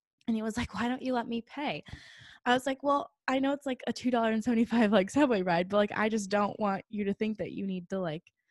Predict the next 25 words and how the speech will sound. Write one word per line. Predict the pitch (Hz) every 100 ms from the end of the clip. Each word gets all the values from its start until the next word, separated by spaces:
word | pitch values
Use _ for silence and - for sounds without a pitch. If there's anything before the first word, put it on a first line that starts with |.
| _ _ _ -
pay | 294 440
for | 185
me | 160
on | 156
the | 160
first | - 151 -
date." | - 131 139 - - - _ -
And | 269 254
he | 277
had | 302 359
a | 302
reaction | 262 262 - - 233
that, | 214
like, | 220 208 214
I | 208
never | 196 233 294
got | 190 185 -
before. | 202 - 175 160 180
He | 233
was | 220 202
like, | 208 202 - -
"That's | 190 247
actually, | 339 - 392
like, | 226 -
really | 147 208 147